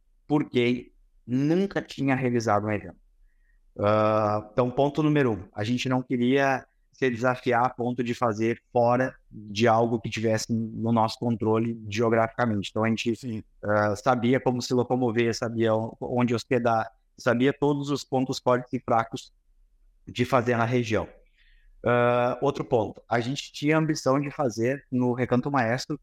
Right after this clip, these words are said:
Speaker 1: que, pra quem não é daqui, é um local que vem so-, se consolidando como ponto turístico no centro do, do estado do Rio Grande do Sul e também como um local, digamos, referência na propagação de, eh, de conhecimento, de eventos de gestão, de autoconhecimento.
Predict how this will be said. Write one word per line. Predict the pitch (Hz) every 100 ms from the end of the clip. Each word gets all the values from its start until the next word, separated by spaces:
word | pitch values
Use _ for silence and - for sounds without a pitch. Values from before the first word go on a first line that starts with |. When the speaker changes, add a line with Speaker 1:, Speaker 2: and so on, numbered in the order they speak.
| _ _
Speaker 1:
que, | 110
pra | 104 107
quem | 104 110
não | 110 110
é | 110
daqui, | 127 - 120 139 135 _ _ -
é | 113
um |
local | 120 120 117 123
que | 120
vem | 123
so-, | 135 139 -
se | -
consolidando | - 131 - 139 123 123 139
como | 123 120 123 113 _ _ _
ponto | 131 143 156
turístico | - 139 127 - - 208 196 _
no | 127 117
centro | 107 120 127 131
do, | 120 110 107
do | 107
estado | 104 120 113 123
do |
Rio | 113
Grande | 110 110 113
do | 127
Sul | - 147 - _ -
e | 127
também | 151 135 143
como | 156 147
um | 151
local, | 143 - 131 143
digamos, | 135 135 143 131 -
referência | 147 - 139 143 151 156
na | 139 131 123 117
propagação | - 175 170 151 135 135 135
de, | 131 127 120 113 _ _ _
eh, | 113 104
de | 110
conhecimento, | - 131 117 117 107 131 139 123
de | 110
eventos | 113 117 120 120
de | 113 107
gestão, | 107 - 117 123 131 107
de | 113
autoconhecimento. | 113 - 123 113 131 113